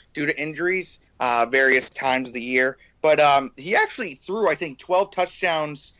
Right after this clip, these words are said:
to, uh, four interceptions, which is a nice three-to-one ratio, and, uh, threw for, I wanna say,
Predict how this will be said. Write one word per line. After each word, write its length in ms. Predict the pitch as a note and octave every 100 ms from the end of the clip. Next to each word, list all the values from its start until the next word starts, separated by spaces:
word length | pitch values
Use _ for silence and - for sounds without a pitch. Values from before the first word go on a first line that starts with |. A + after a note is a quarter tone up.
| _
to, 720 | - F3 D#3+ D3+ C#3+ C#3 C3+ -
uh, 280 | B2+ A#2 A#2
four 300 | - F#3 G3+
interceptions, 580 | D#3 F3 F3 - C3+ A#2+
which 160 | A#2+
is 80 | B2
a 60 | C3
nice 260 | C3 D3
three-to-one 520 | - C#3+ C#3+ C3 C3+ B2+
ratio, 600 | A#2+ C3 - A#2+ A2 - _ - _
and, 280 | C3 C3+ B2+
uh, 340 | C3+ C3 B2 A#2+
threw 380 | - D3 E3
for, 540 | D3+ D3+ D3 C3+ C3 B2 _ -
I 40 | C3+
wanna 300 | B2 A#3+ C4
say, 480 | - C3 A#2+ A2